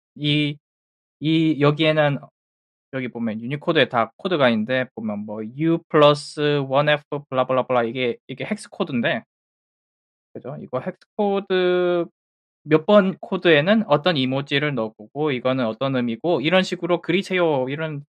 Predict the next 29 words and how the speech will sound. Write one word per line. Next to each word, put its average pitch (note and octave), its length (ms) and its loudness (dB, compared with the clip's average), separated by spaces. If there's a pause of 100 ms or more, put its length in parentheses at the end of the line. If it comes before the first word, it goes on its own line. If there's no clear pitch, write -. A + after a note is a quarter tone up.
(140)
합의를 G3+ 260 2
다 E3 140 4
해놨어요. G3+ 640 4 (1000)
그래야 F#3+ 380 8
이제 C3+ 400 2 (240)
똑같은 G3 500 0 (760)
어-, F3 120 -2 (200)
어떤 F3 280 0
사람이, D#3 480 4
어, A#2+ 200 -4
애플 E3 340 0
사용자가 C3 840 2
어떤 B2+ 340 -2
이모지를 B2 640 -4 (380)
넣었을 B2+ 380 0
때, G#2+ 220 -6 (260)
그러니까 A2+ 340 -4
뭐 G#2 240 -16
말하기 C3+ 420 0
이모지를 B2 500 -2
넣었을 - 420 -4
때 C3+ 180 0 (800)
삼성폰에서도 F3 680 2
말하는 D3 420 6
이모지가 C3+ 480 2
나와야 B2+ 460 6
서로 F#3 260 -2
소통이 F3+ 400 -2
되잖아요. A2+ 380 -4